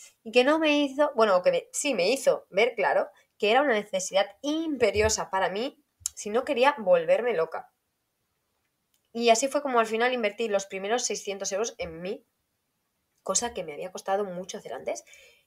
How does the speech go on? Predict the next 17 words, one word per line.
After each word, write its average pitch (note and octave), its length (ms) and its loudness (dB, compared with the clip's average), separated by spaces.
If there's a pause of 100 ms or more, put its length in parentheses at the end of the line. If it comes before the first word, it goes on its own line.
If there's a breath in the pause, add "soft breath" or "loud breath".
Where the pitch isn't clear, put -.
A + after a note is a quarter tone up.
invertir F#3 340 -2
en F#3 120 -2
mi G#3+ 100 -4
negocio, G#3 440 0
en G3 180 -6
formarme G3 460 0
y A#3+ 100 -2
en G3 60 -2
entender A#3+ 560 -4 (260 soft breath)
qué B3+ 120 -2
significaba A3+ 520 -2
sistematizar F#3 880 -4
procesos A#3 460 -4
dentro F3+ 280 -6
de E3 80 -6
un C#3 60 -8
negocio. F#3 460 -6